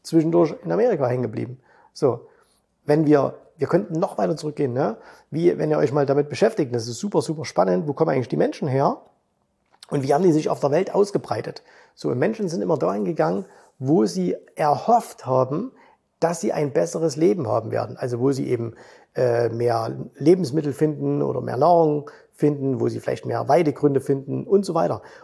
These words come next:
Und das war immer der Schritt ins Ungewisse. Immer, immer, immer. Ja? Also die haben ja, haben ja keine Karte aufgemacht und haben gesagt, ah, guck mal hier, wenn wir jetzt hier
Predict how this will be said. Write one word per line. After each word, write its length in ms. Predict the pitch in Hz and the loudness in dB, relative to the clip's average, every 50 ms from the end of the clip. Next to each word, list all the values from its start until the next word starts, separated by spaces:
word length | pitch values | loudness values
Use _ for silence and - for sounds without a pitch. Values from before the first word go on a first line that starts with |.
| - _ | -14 _
Und 80 | - 147 | -8 -6
das 140 | 131 107 | -6 -6
war 160 | 123 123 - - | -8 -8 -4 -2
immer 220 | 240 254 262 233 | 2 2 2 2
der 120 | 208 185 | 2 0
Schritt 220 | 135 - - 196 - | -4 -2 -4 -2 -2
ins 180 | 190 160 - | -2 -4 -2
Ungewisse. 520 | - 190 180 165 135 110 107 - - 110 - _ _ _ | -2 -2 -2 -2 -2 -4 -6 -10 -12 -14 -18 _ _ _
Immer, 280 | - 208 220 214 - - | 2 2 2 4 2 2
immer, 200 | 214 180 170 175 | 2 2 2 0
immer. 280 | 180 160 127 104 - _ _ _ _ _ _ _ _ _ | 0 -2 -4 -6 -10 _ _ _ _ _ _ _ _ _
Ja? 240 | - 139 160 202 226 - - - _ _ _ _ _ | 0 2 2 2 0 -4 -12 -20 _ _ _ _ _
Also 160 | - 175 170 | 0 2 2
die 100 | 156 147 | 2 2
haben 160 | 143 175 220 | 2 4 4
ja, 120 | 220 - - - | 2 2 0 0
haben 140 | 160 175 202 | 2 4 4
ja 60 | 196 | 4
keine 220 | - 165 170 165 | 4 4 4 4
Karte 300 | 156 - 220 220 254 208 | 4 4 4 4 4 4
aufgemacht 460 | 160 190 180 - - 165 170 220 233 | 4 4 4 2 0 2 4 4 4
und 60 | 185 196 | 4 2
haben 100 | 196 175 | 2 2
gesagt, 160 | 165 185 - | 2 0 2
ah, 220 | - - 294 - | 2 2 2 2
guck 160 | - - 247 | 0 -2 0
mal 120 | 277 240 202 | 2 2 4
hier, 200 | 190 240 247 233 | 4 4 4 4
wenn 80 | 214 | 4
wir 80 | 214 208 | 4 2
jetzt 100 | 196 - | 2 4
hier 160 | 190 202 190 | 4 2 2